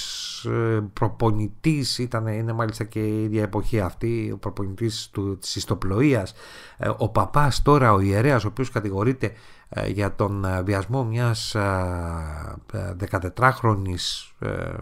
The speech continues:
κοπέλας εκεί στα Πατήσια. Φωτεινή Τσαλίκογλου, μυθολογίες βίας και καταστολής, εκδόσεις Παπαζήση. Αυτή που έχω μπροστά μου είναι η δεύτερη έκδοση από το βιβλίο της Φωτεινής, ε, Τσαλίκογλου. Κα-, σελίδα εκατόν είκοσι τέσσερα διαβάζω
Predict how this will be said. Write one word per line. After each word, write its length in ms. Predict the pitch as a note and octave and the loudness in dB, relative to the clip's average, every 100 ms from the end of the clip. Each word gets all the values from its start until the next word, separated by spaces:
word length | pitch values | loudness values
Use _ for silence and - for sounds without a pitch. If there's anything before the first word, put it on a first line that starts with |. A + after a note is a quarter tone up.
| G2 - | -12 -2
κοπέλας 540 | - C3+ C3+ A2 - | 2 6 6 4 0
εκεί 220 | G2 B2+ | -2 0
στα 380 | B2 G2+ F2+ F2 | 0 -2 -4 -4
Πατήσια. 440 | F#2 - D#3+ D3 - - - - - | -6 -4 -2 -2 -4 -8 -18 -18 -18
Φωτεινή 360 | - C3+ C3+ E3 | 2 2 4 2
Τσαλίκογλου, 600 | D#3+ D3 E3+ B2+ G#2+ G2+ | 4 4 4 2 2 2
μυθολογίες 1040 | G#2 A2+ A#2 G2+ G#2 C#3+ A#2 E2+ - - - | 2 2 4 4 4 2 2 0 -4 -6 -10
βίας 800 | A2 F#2 B2 D3 C#3+ - - - | -10 0 2 4 2 -2 -6 -8
και 220 | - C#3+ | 0 0
καταστολής, 760 | D3+ - B2 B2 B2 A#2+ G2+ - | 0 -4 -2 0 4 4 2 0
εκδόσεις 480 | - G2 A2 B2+ - | -6 0 2 2 2
Παπαζήση. 720 | B2+ A2+ A2 G#2+ A#2 - - - - - | 2 4 4 4 2 0 -4 -10 -20 -18
Αυτή 140 | - | -8
που 60 | G#2+ | -4
έχω 100 | G#2+ | -4
μπροστά 220 | G2+ A2 | -4 -4
μου 60 | G#2 | -4
είναι 80 | G2 | -2
η 40 | |
δεύτερη 300 | G#2+ G#2 F2+ | -2 -2 -2
έκδοση 440 | G2 A2 A2+ E3 E3 - - - | -2 -2 -4 -4 -6 -12 -12 -4
από 180 | G2+ G2+ | -2 0
το 60 | |
βιβλίο 300 | F2 G#2 G2+ | 0 2 0
της 280 | - F2+ - - | 0 -6 -6 -6
Φωτεινής, 640 | G2+ G2 F#2+ G2 - - | -6 -4 -4 -4 -2 -2
ε, 360 | F2+ E2+ E2+ E2 | -2 -4 -6 -8
Τσαλίκογλου. 720 | - E2+ A#2+ B2 D#3 F3 G3+ | -6 -2 -2 2 2 4 2
Κα-, 180 | G3+ A2 | 2 -2
σελίδα 280 | - C3+ C#3 | 0 2 2
εκατόν 200 | C3+ C#3+ | 0 0
είκοσι 280 | C3 A#2+ - | -2 -2 0
τέσσερα 460 | D3 - F#2 E2+ G2 | 0 2 0 -2 0
διαβάζω 600 | G2+ G#2 C3 F#2+ E2 | 2 6 6 4 -2